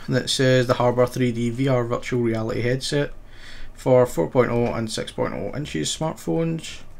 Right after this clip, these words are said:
Ooh. Uh, iPhone six S, six Plus, Samsung Galaxy, and I'm guessing, like, it's a wide range of things it can support. On the back it gives you a little more detail as well. Uh, s-,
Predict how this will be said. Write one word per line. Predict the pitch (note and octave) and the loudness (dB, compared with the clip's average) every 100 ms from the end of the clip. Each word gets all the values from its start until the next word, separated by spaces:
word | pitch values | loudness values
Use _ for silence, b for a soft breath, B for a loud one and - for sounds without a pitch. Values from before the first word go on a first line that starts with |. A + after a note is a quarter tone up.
| D3 | -6
Ooh. | E3+ D#3 B2+ - - - - B B B B B - | -4 -4 -6 -10 -16 -18 -20 B B B B B 2
Uh, | B2+ B2+ C#3 | 8 8 8
iPhone | C#3 C3+ A#2 | 4 4 2
six | - A#2 - | 2 0 0
S, | C#3 C3+ C3 | 2 2 2
six | - - | 0 -4
Plus, | - C#3 B2+ - | -2 0 0 0
Samsung | A#2 A2 A2+ | -2 -2 -2
Galaxy, | A2 A2+ A2+ - | 0 0 0 -2
and | A2 | -2
I'm | A2 | 0
guessing, | A#2 A#2 A#2+ A2 | 0 0 -2 -4
like, | A2 | -4
it's | - | -6
a | G2+ | -4
wide | G2 G2 | -4 -4
range | G#2+ G#2+ A2 | -4 -4 -4
of | A2 | -4
things | A#2 A2 A#2 | -4 -4 -6
it | - | -6
can | A2+ A2 - B B B - | -4 -4 -6 B B B -4
support. | - - C#3+ C#3+ - C3+ | -4 0 4 4 4 2
On | B2 | 2
the | |
back | A2+ C3 B2+ | 6 8 8
it | C3 | 4
gives | B2 A2 | 2 0
you | A2+ A2+ | 0 0
a | |
little | A#2 A2+ | 0 0
more | A2 G#2+ | -2 -2
detail | C#3 C3 C#3 C3 | -2 0 0 0
as | A#2+ C#3+ | 0 0
well. | C#3 C#3 C#3 C3+ B B B B B - | 2 2 0 -4 B B B B B 0
Uh, | A#2+ A#2+ A#2 A2+ | 2 4 2 0
s-, | - - | -4 -8